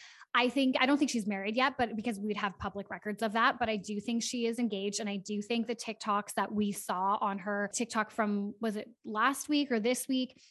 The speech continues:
of her in, like, the white gown and all of her best friends wearing, like, tight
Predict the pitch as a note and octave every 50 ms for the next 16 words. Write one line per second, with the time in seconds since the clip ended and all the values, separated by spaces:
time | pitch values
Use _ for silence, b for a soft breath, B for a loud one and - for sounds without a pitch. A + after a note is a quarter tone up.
0 | b b - B3 - G#3+ B3+ B3 B3 - - A#3+ A3+ A3 G#3+ - G#3 G3+ G3+ A#3
1 | B3 B3+ A#3+ - B3 A3+ A3+ A3 A3 A3+ A3+ A3+ A3+ - - B3 G#3+ G#3+ G#3 G#3
2 | G#3 G#3 G#3 G3+ - B B B B B - A#3+ A#3+ A#3 A3+ - B3 G#3+ A3+ G#3+
3 | G#3 - - - G#3+ G#3+ G#3+ G#3+ G3 G3+ G#3+ G#3 G3+ G3+ G3+ G3+ G3 G3 G#3 -
4 | - - - A#3 A3 G#3+ G#3+